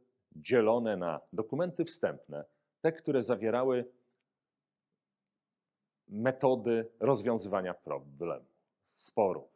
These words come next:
E, zatem oczywiście postanowienia jakiegoś układu, jakiegoś traktatu, ale pamiętajmy, że dokumenty wstępne, czyli preliminaryjne, nie były dokumentami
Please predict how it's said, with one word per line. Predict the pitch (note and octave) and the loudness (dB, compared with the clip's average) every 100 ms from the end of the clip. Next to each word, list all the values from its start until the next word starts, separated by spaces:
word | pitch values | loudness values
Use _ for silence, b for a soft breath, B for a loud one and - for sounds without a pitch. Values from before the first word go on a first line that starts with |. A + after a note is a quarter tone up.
| _ _ _ - | _ _ _ -6
E, | G2+ G2+ G2+ G#2 G#2 G#2+ G#2+ | -2 2 2 2 2 -2 -4
zatem | G2 F#2+ - G#2+ G#2+ A2 - _ _ _ _ | -2 -2 0 -2 -2 -6 -12 _ _ _ _
oczywiście | G2+ G2+ - D#2 D#2 - - F#2+ F2 E2 - _ _ - - | -2 -2 -4 -10 -10 -12 -8 -4 -2 -4 -12 _ _ -20 -6
postanowienia | A2 - G2 F#2+ A2+ C#3+ D2+ - _ _ _ | -4 -2 -2 0 0 -2 -4 -10 _ _ _
jakiegoś | - F2 G2 F#2 - | -8 -6 -2 -4 -4
układu, | F#2 A2 G2+ G2 | -2 2 4 2
jakiegoś | E2+ - F#2 - | 0 -2 -8 -8
traktatu, | - G#2+ - G#2 E2 - G2 - _ _ _ _ _ _ | -4 -4 0 -2 -2 -4 -8 -8 _ _ _ _ _ _
ale | - A#2 | 0 2
pamiętajmy, | B2 A2 G#2 A#2 C3+ C#3+ | 2 0 0 0 2 0
że | G#2 | -2
dokumenty | G2 A2 A2 A#2+ C#3+ - | -2 -2 0 -2 -2 -8
wstępne, | - - A2+ E2 - D#2+ F2+ | -12 -2 -2 -2 -6 -6 -6
czyli | - F#2 | -6 -10
preliminaryjne, | - F#2 G#2+ G2+ F#2+ F2 D#2+ D2 D#2 F2+ | -4 -2 -2 -4 -4 -4 -4 -6 -6 -8
nie | - C3+ | -2 -2
były | C3 C#3+ D3 | 0 0 0
dokumentami | A#2+ - A#2 G2+ - A2+ B2 C3 | -4 -4 -4 -4 -2 -2 -4 -10